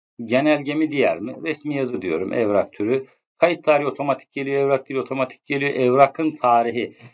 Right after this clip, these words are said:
Yani dilekçe ya da tüzel kişiden bize gelen evrakın tarihi.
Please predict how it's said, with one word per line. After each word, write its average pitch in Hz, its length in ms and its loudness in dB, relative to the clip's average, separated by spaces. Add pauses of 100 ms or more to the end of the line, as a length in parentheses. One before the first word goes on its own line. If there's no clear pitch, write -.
Yani 139 480 2 (320)
dilekçe 123 600 -4
ya 123 60 2
da 117 80 0
tüzel 135 340 -2
kişiden 123 400 -6
bize 139 160 -6
gelen 123 280 0
evrakın 123 520 2
tarihi. 113 680 2